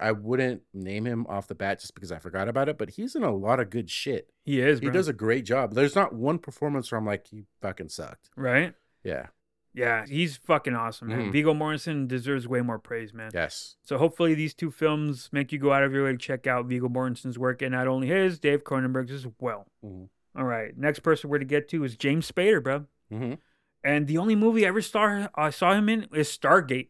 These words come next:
Speaker 1: <laughs> That's
Speaker 2: I,
Speaker 1: a
Speaker 2: and
Speaker 1: thing.
Speaker 2: I'll be honest, bro, it was okay for
Speaker 1: Mm-hmm.
Speaker 2: me. That was my introduction to James Spader. I thought it was okay at best. I wouldn't say go out of your way to watch it.
Speaker 1: Yeah.
Speaker 2: But you have a movie of his, right, that you would go out of your way to watch? You would
Speaker 1: Uh, I,
Speaker 2: recommend?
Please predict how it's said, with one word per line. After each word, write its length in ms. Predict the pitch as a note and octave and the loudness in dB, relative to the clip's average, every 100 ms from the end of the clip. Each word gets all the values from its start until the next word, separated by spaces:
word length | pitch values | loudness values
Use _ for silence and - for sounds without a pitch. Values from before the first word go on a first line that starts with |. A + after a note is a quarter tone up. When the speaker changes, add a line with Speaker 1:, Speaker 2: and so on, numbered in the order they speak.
| _ | _
Speaker 1:
<laughs> 100 | - | -6
That's 800 | A2+ F#2+ - D3 D#3 A2+ A#2+ C3+ | -4 -4 0 0 0 -2 -2 -2
Speaker 2:
I, 360 | A#2+ B2 D#3 | 0 4 6
Speaker 1:
a 100 | D#3 | 6
Speaker 2:
and 100 | D#3 | 4
Speaker 1:
thing. 80 | C#3 | 2
Speaker 2:
I'll 280 | C#3+ D#3 E3 | 2 6 6
be 100 | F#3+ | 8
honest, 280 | G3+ G#3 - | 6 4 4
bro, 100 | G#3+ | 2
it 200 | F3+ A3 | 6 6
was 180 | A3 F3+ | 6 4
okay 720 | E3+ E3+ - - C#3 A#2+ A#2+ - - | 4 4 0 -6 -2 -2 -4 -12 -6
for 60 | |
Speaker 1:
Mm-hmm. 320 | G#2 G2+ C3+ | -4 0 0
Speaker 2:
me. 220 | B2 A#2 A2 _ _ | 2 -2 -4 _ _
That 140 | D#3+ E3 | 6 8
was 200 | F3+ D#3 | 6 2
my 140 | D3+ | 0
introduction 460 | D#3 D#3 D3 D3 C#3 | 0 0 0 0 -2
to 60 | |
James 340 | B2 B2+ B2 - | 0 -2 -4 -4
Spader. 220 | C3 B2+ | -2 2
I 80 | D3 | 2
thought 160 | E3+ D#3+ | 2 2
it 20 | |
was 140 | D3 | 2
okay 540 | C#3 B2 - C3+ A#2+ A#2+ | 2 0 -6 -4 -4 -6
at 140 | A2+ | -4
best. 300 | B2+ B2 - | -2 -2 0
I 80 | C#3 | 2
wouldn't 220 | D3 C#3+ | 2 2
say 160 | D3+ C3+ | -2 0
go 280 | C3 C3 | 2 2
out 140 | C3 C3 | 2 0
of 80 | C3 | 0
your 100 | C3 | -2
way 80 | B2 | -2
to 60 | |
watch 340 | A2+ D#3 G3 G3 | 2 4 4 2
it. 200 | F#3 - - | 0 -2 -2
Speaker 1:
Yeah. 260 | A#2 G2 G#2+ | 2 2 4
Speaker 2:
But 320 | C#3+ C#3+ C#3 C#3 | 6 6 4 2
you 160 | G#3+ B3+ | 8 8
have 220 | F3+ B2 | 8 4
a 40 | A#2+ | 4
movie 300 | B2 A#2+ A#2+ | 2 2 0
of 160 | A2+ | 0
his, 260 | A#2+ A#2 A2+ | -4 -6 -4
right, 280 | B2+ F#3 F3 | 0 0 0
that 300 | C3 A#2 A#2 | 0 0 -2
you 160 | B2 B2+ | -4 -2
would 240 | B2 A2+ _ _ _ - | -4 -6 _ _ _ 0
go 100 | C#3 | 2
out 80 | C3 | 4
of 60 | |
your 100 | C3 | 2
way 140 | C3+ C3+ | 0 0
to 80 | |
watch? 360 | C#3 E3 F#3+ - _ - - - - | 0 -2 -4 -14 _ -12 -12 -14 -8
You 60 | C#3 | -2
would 80 | C3 | 2
Speaker 1:
Uh, 20 | |
I, 40 | |
Speaker 2:
recommend? 500 | D3 C#3+ D#3 F#3+ F3 | 2 2 -4 -4 -6